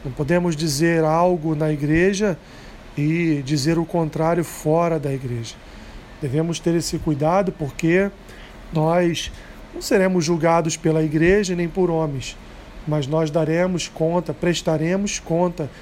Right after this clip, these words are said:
de cada uma das nossas palavras e cada uma das nossas ações contrárias às Escrituras. Daremos conta diante de Deus. Um dia estaremos diante de Deus, prestando conta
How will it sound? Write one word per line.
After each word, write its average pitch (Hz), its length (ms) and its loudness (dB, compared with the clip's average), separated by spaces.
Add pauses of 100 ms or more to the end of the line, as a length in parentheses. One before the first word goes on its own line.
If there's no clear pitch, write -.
(260)
de 151 120 -4
cada 185 440 2
uma 185 260 0
das 170 160 0
nossas 180 340 0
palavras 160 680 0 (300)
e 156 80 0
cada 175 420 2
uma 185 180 0
das 170 180 0
nossas 170 360 0
ações 170 420 0
contrárias 190 880 2
às 147 40 -4
Escrituras. 175 960 0 (280)
Daremos 160 520 0
conta 165 400 0
diante 180 720 2 (500)
de 175 160 0
Deus. 131 540 -4 (540)
Um 131 80 -4
dia 185 440 4
estaremos 175 800 0 (320)
diante 156 480 -2
de 160 120 -4
Deus, 151 420 0 (480)
prestando 156 440 0
conta 156 560 0